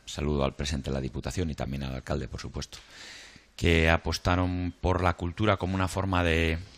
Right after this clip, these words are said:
eh, apostar por la repoblación, por la gente que vive en el territorio, en el mundo rural, eh, creo que ha ido creciendo y yo creo que es un paradigma, no solo en Castilla y León, sino en toda España.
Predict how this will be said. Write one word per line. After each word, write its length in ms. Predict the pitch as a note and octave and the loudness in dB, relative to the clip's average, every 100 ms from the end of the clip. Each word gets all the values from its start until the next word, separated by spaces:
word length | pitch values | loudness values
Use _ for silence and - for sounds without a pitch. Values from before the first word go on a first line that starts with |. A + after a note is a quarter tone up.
| - _ _ _ | -20 _ _ _
eh, 460 | D#2 D#2 D#2 D2+ D2+ | -4 -2 -2 -2 -4
apostar 520 | D#2 D2+ - E2 - | -4 -6 -4 -4 -2
por 180 | F2 E2 | -4 0
la 300 | D#2 D2+ C#2+ | 2 2 0
repoblación, 920 | D#2 E2 F2+ F2 D#2+ A2 A2 F2 C2+ - - - - _ | -2 -2 0 0 0 2 2 0 -6 -12 -20 -20 -20 _
por 240 | - E2+ D#2 | -4 -2 0
la 80 | E2 | 0
gente 400 | - G#2 F#2 E2+ | 0 0 0 -2
que 140 | E2+ | 0
vive 500 | F#2 F2 E2+ D#2+ C2+ - - - _ | 0 2 2 0 -2 -8 -20 -20 _
en 140 | D2 D#2 | -4 -2
el 140 | D#2 | -2
territorio, 480 | D#2+ E2 D2+ G#2+ G2+ | 0 0 0 2 2
en 80 | E2 | 0
el 80 | |
mundo 240 | D#2 F#2 F2+ | 0 0 0
rural, 420 | F2 F#2 G#2 G#2+ - - - _ | 0 2 2 0 -6 -20 -20 _
eh, 360 | - D2+ D2+ D2+ | -2 0 0 -2
creo 260 | - E2+ D#2+ | -4 -2 0
que 120 | - | 0
ha 40 | E2 | 0
ido 400 | E2+ E2+ E2 E2 | 2 2 0 -2
creciendo 680 | - D2+ G2 G2 F#2+ G2+ - - | 0 0 0 0 2 0 -2 -10
y 140 | - | -10
yo 140 | - D2+ | -8 -4
creo 180 | E2 | -4
que 60 | E2 | -4
es 100 | D#2+ | -4
un 340 | F2+ F2 E2+ D#2+ | -2 -2 -4 -4
paradigma, 680 | - D2+ D#2 G2 F#2 F#2+ G2 - - _ | 0 0 2 0 2 2 2 -2 -20 _
no 120 | G#2 | -2
solo 200 | A2 A#2+ | 2 2
en 60 | A2+ | 2
Castilla 340 | G#2 - G2+ | 0 0 2
y 20 | F#2 | 4
León, 240 | F#2 A2 | 4 2
sino 180 | - F2 | 0 -2
en 80 | E2+ | -2
toda 200 | E2+ - | -2 -4
España. 380 | - - - | -6 -8 -8